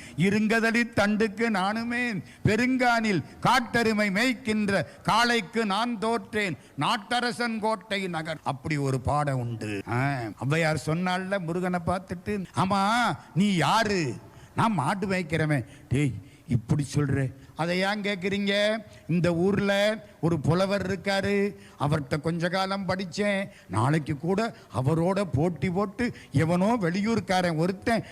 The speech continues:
வந்து பாட போறானாம்." "டேய், அதை நான் தாண்டா." இவர் நினைக்கிறாரு, சொல்லல. அந்த புலவர்ட்ட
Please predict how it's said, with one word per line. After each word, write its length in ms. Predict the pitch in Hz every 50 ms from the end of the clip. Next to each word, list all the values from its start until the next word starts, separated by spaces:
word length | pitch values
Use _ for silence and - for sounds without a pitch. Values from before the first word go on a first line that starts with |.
| - -
வந்து 340 | - 175 190 196 170 214 190
பாட 300 | 151 - - 185 190 208 196 202
போறானாம்." 1040 | 202 202 202 202 196 208 202 202 202 202 202 208 208 208 202 202 202 202 208 214 214 208 - -
"டேய், 160 | - 180 180
அதை 180 | 170 156 139 151
நான் 280 | 147 143 135 131 143 135
தாண்டா." 600 | 143 139 143 147 143 143 151 151 135 151 - - - - - -
இவர் 240 | - 196 208 196 180
நினைக்கிறாரு, 800 | 170 180 190 208 240 220 202 247 240 233 220 208 185 160 123 - - - - - -
சொல்லல. 420 | 196 208 214 220 226 233 202 160 - - - -
அந்த 320 | - 175 220 214 185 - - -
புலவர்ட்ட 720 | - 175 196 220 220 202 202 196 185 - 196 196 202 175